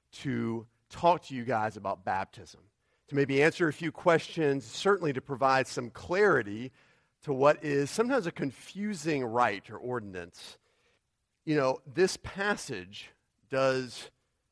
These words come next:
in miraculously with sort of this everyman Jew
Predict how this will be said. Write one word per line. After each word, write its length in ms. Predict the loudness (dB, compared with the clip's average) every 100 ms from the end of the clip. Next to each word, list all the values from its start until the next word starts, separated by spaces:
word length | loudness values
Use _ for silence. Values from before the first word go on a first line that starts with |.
| _ -4
in 320 | 0 0 -2
miraculously 1080 | -4 -4 2 4 2 0 -6 -8 -16 -18 -20 _ _ _ _ -8
with 200 | -8 -6
sort 200 | -8 -6
of 60 |
this 160 | -6 -4
everyman 640 | 2 2 2 4 4 6 2
Jew 560 | 0 2 4 2 0